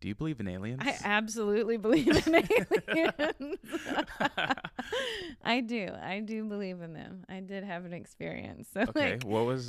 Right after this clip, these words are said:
Speaker 1: what was
Speaker 2: it's
Speaker 1: your experience?
Speaker 2: way less creepy than it sounds, but it's just, like,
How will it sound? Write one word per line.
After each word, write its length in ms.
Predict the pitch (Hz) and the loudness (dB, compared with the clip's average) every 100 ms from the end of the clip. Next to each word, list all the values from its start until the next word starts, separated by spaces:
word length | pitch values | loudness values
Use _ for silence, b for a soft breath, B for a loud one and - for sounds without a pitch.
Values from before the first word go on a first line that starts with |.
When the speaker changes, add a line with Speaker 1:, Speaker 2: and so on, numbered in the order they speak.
| - | -2
Speaker 1:
what 140 | 120 | 0
was 100 | 143 | 2
Speaker 2:
it's 80 | 139 | 2
Speaker 1:
your 180 | 139 120 - | 0 -2 -4
experience? 480 | 113 - 123 87 233 | -10 -4 -4 -4 -4
Speaker 2:
way 240 | 269 247 | 0 0
less 360 | 240 202 214 - | 2 -2 -4 -14
creepy 340 | - 196 185 185 | -10 -10 -6 -4
than 200 | 170 165 | -4 -6
it 120 | - | -8
sounds, 400 | - 185 165 190 | -4 -4 -4 -8
but 140 | 185 185 | -6 -6
it's 200 | 190 - | -8 -10
just, 200 | 185 175 | -6 -2
like, 280 | 170 170 | -2 -4